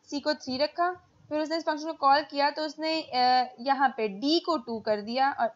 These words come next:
ई को थ्री कर दिया और फिर उसने ऐसे सबको, अ, calculate किया और फिर उसने ए को value return की और फिर उस तरह उसने हमारे function की value return की। ये main function है हमारा, ये हमारा सब फंक्शन है।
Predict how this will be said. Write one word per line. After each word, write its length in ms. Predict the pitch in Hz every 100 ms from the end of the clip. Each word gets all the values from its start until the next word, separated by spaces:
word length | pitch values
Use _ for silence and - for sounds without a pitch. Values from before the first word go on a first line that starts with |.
| 254
ई 120 | 294
को 180 | 285 269
थ्री 280 | 277 240 233
कर 140 | 202
दिया 300 | 180 220 254
और 100 | 262
फिर 120 | 269
उसने 200 | 262 277
ऐसे 300 | 262 269 277
सबको, 440 | - 254 247 277 285 - _ _ -
अ, 260 | 233 226 220 - _ _ _ _ _ _ _ _ _ _ _ _ _ _ _
calculate 560 | 247 226 226 294 320 311 -
किया 260 | 320 330
और 240 | 349 - 226
फिर 200 | 262 247
उसने 220 | 247 240
ए 220 | 226 233
को 240 | - 240
value 300 | 226 208 233
return 420 | 285 302 294 302 302
की 220 | 302 302
और 160 | 240
फिर 200 | 220 247
उस 140 | 233 233
तरह 220 | 226 220
उसने 360 | 226 233 240 247 _ _ _ -
हमारे 300 | 277 285 277
function 300 | 277 240 220
की 80 | 214
value 240 | 190 175
return 200 | 196 202
की। 160 | 214 233
ये 220 | 240 330
main 220 | 269 202
function 380 | 202 226 233 285
है 80 | 311
हमारा, 440 | 302 294 294 320 269
ये 200 | 254 285
हमारा 440 | 277 226 214 240 330 - - _ _ _ _ _ _ _ _ _ _ _ _ _ _
सब 140 | 285
फंक्शन 400 | 226 208 175 -
है। 80 | 180